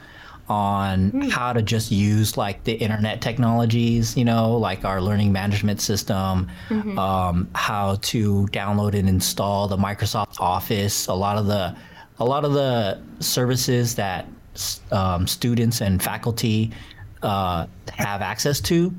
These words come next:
Speaker 1: you know, as part of being in, in the district.
Speaker 2: Mm-hmm.
Speaker 1: Like, they get free Office software. Um,
Speaker 2: Oh, that's cool.
Speaker 1: and so, yeah, every student, every faculty, and, like, but no, not too many people know how, even know that or know how to install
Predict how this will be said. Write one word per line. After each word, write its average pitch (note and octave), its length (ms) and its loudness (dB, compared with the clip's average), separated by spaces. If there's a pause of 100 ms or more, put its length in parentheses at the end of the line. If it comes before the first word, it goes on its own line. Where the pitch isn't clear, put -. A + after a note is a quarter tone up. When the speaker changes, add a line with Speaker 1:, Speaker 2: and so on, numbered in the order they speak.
Speaker 1:
you C3+ 100 0
know, C#3+ 120 4
as A2+ 180 -2
part A2 320 0
of G2+ 160 0
being A#2+ 580 2
in, A2+ 180 2
in A#2 160 2
the A#2 100 4
district. E3 480 0 (160)
Speaker 2:
Mm-hmm. A3 240 -2
Speaker 1:
Like, G#2 440 0
they A2 120 -2
get A#2 160 0
free A2+ 400 0
Office G#2+ 340 0
software. F2 640 0 (480)
Um, G#2 80 0
Speaker 2:
Oh, F2+ 360 0
that's - 180 -6
cool. F#2+ 100 0
Speaker 1:
and F#2 220 -2
so, F#2+ 480 0
yeah, G2 320 -2
every A2 320 0
student, B2 420 0
every G2+ 220 0
faculty, G#2 640 -2
and, G2 160 0
like, F#2+ 200 -2
but A#2+ 120 -2
no, C3+ 320 2
not A#2 320 -2 (180)
too C#3+ 100 0
many A#2+ 140 2
people A2+ 220 2
know G#2+ 180 4
how, G2+ 400 0 (140)
even G2+ 240 2
know B2 160 2
that D3+ 240 0
or G#2 400 0
know G#2 180 2
how G#2+ 140 0
to G2 120 -4
install G2 640 0